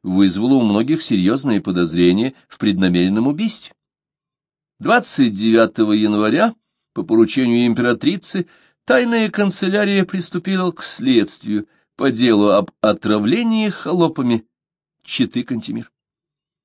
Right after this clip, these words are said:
Полгода спустя Елизавете Петровне доложили об итогах. Главными обвиняемыми комиссия назвала Ивана Пучкова и Прасковью Иванову. Девице грозила кара за месть вельможе-прелюбодею.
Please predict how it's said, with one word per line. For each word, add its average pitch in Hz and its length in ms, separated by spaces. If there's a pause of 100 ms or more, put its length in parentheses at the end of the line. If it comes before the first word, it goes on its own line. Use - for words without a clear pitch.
(360)
Полгода 123 580
спустя 214 680
Елизавете 104 640
Петровне 151 460
доложили 92 400
об 107 160
итогах. 95 480 (500)
Главными 120 540
обвиняемыми 117 840
комиссия 101 760
назвала 101 460 (420)
Ивана 120 500
Пучкова 180 600 (420)
и 98 140
Прасковью 104 600
Иванову. 95 380 (920)
Девице - 440
грозила 110 460
кара 143 480
за 117 180
месть 120 400
вельможе-прелюбодею. 104 1200